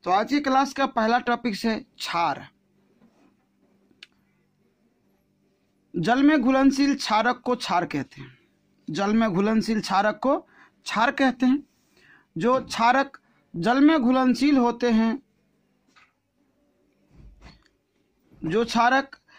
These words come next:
जल में घुलनशील नहीं होते हैं उसे क्षार नहीं कहते। अतः हम कह सकते हैं कि सभी क्षार क्षारक है, परंतु सभी क्षारक क्षार नहीं है। क्या फ्रेंड्स,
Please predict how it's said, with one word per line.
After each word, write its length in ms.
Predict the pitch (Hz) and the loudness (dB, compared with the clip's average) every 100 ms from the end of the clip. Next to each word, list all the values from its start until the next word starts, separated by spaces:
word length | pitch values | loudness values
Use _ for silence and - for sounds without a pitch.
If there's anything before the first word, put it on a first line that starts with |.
| _ _ | _ _
जल 260 | 170 226 262 | -4 2 4
में 160 | 294 | 4
घुलनशील 560 | 240 240 262 254 262 269 | 4 2 2 2 2 2
नहीं 340 | 233 220 269 | 4 4 6
होते 340 | 247 247 247 240 | 4 2 0 2
हैं 300 | 240 247 - _ _ _ - | 2 0 -8 _ _ _ -8
उसे 260 | 202 262 | -4 -2
क्षार 340 | 254 - 226 226 | -2 0 0 2
नहीं 280 | 208 208 226 | 2 2 2
कहते। 420 | 185 - 139 131 _ _ _ _ - | -2 -4 -12 -20 _ _ _ _ -12
अतः 200 | 175 226 | -4 -2
हम 220 | 202 185 | 0 0
कह 200 | 208 240 | 0 -2
सकते 340 | 226 208 - 208 | -2 -6 -4 -2
हैं 300 | 196 196 - _ _ _ _ | 0 0 -6 _ _ _ _
कि 100 | 214 | -6
सभी 340 | - 220 226 285 | -2 2 4 4
क्षार 380 | 233 247 269 | 4 2 2
क्षारक 920 | 262 _ _ _ _ - 226 277 320 233 | -2 _ _ _ _ -2 0 2 0 0
है, 340 | 226 190 151 _ _ _ | 0 0 -4 _ _ _
परंतु 600 | 196 233 233 214 214 202 - _ | -2 0 2 0 -2 -4 -10 _
सभी 300 | - 202 226 | -8 -2 0
क्षारक 380 | 254 196 190 190 | 0 0 0 0
क्षार 280 | - 170 160 | -4 -4 -2
नहीं 260 | 151 156 135 | 0 0 -2
है। 100 | 131 _ _ _ | -6 _ _ _
क्या 140 | 175 | -10
फ्रेंड्स, 380 | 170 180 190 - | -6 -6 -8 -10